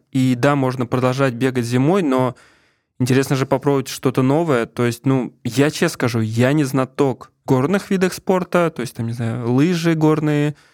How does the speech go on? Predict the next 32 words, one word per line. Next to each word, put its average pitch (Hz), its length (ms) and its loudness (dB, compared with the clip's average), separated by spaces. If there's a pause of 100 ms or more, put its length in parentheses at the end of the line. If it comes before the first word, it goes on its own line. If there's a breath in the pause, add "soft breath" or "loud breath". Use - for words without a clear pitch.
(380 soft breath)
сноуборд. 139 960 -2
Э, 127 320 -2
да, 131 220 -2
я 123 120 -4 (100)
<laughs> - 120 -8
причём 135 360 -2
пробовал 127 400 -2
сноуборд 127 560 -4
раз - 180 -4
пять 170 320 -2 (680)
или 120 180 -2
десять 123 380 0
даже, 120 260 0
но 131 640 0
мне 143 240 2
не 151 60 2
зашло, 151 460 0
и 175 60 2
мне 143 120 -2
кажется, - 260 -2
даже 143 180 0
не 143 80 0
зашло 147 320 0
из-за 151 120 -2
того, 139 100 0
что 143 160 -2
я 139 40 2
очень 135 180 -4
боюсь 131 180 2
за 123 60 -6
свои 135 220 0
ноги. 151 440 0